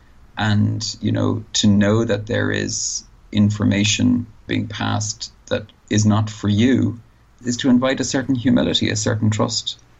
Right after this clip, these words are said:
that, uh, there is a power, a higher power beyond us that knows better than we know or better than we do what we need to know.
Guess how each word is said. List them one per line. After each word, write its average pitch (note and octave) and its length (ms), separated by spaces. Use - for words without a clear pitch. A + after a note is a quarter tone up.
that, G#2+ 320
uh, G#2+ 380
there A2 140
is G#2+ 140
a G#2 40
power, G#2+ 560
a G#2 60
higher G#2+ 300
power A2 300
beyond G#2+ 400
us G#2+ 180
that - 140
knows G#2 460
better G#2+ 260
than G#2+ 180
we B2 160
know G#2 340
or - 80
better G#2+ 320
than G#2+ 180
we G#2+ 140
do G#2+ 320
what - 160
we G#2+ 120
need G#2+ 280
to - 240
know. G2 260